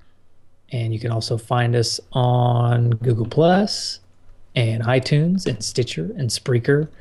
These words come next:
And I'll reiterate that if you give us a review, you get entered in to win a copy of Guacamelee. We have two copies, so two lucky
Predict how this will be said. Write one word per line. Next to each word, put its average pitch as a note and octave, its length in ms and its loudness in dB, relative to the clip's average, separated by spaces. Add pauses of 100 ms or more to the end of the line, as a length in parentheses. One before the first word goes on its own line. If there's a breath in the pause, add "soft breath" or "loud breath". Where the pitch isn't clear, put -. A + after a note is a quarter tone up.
(460 loud breath)
And C3 220 4
I'll C3 200 4
reiterate E3 680 4
that D3 120 0
if B2+ 140 -4
you D3 60 -2
give D3 220 0
us D3+ 160 -2
a D3 40 0
review, E3+ 580 2
you C#3 140 -2
get C#3 260 -4 (120)
entered D3+ 280 2
in D3+ 240 2
to C#3 120 -2
win D3 400 2
a C#3 100 -4
copy C3+ 320 0
of A#2+ 80 0
Guacamelee. B2+ 760 2 (180)
We C3 180 4
have B2 220 4
two G3 240 6
copies, A#2 640 -4
so A2 400 -4 (720 soft breath)
two F#3 220 6
lucky C#3+ 560 2